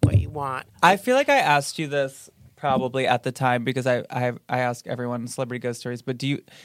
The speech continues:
Speaker 2: like, do you remember being reenacted? Like, do you remember watching it and seeing
Speaker 1: Oh, God, no.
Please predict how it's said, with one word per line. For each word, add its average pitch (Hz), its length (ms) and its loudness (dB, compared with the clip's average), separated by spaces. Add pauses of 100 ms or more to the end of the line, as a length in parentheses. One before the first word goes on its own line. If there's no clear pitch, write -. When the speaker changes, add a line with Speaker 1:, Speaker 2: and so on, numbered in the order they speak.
(100)
Speaker 2:
like, 143 200 0
do 147 80 0
you 165 80 4
remember 131 500 2
being 123 300 -2
reenacted? 123 840 -2 (540)
Like, 127 140 -4
do 135 80 -4
you 135 40 0
remember 127 220 2
watching 123 420 -2
it 123 120 -4
and 123 120 -4
seeing 117 540 -6 (300)
Speaker 1:
Oh, 170 80 0
God, 123 280 -2
no. - 200 -14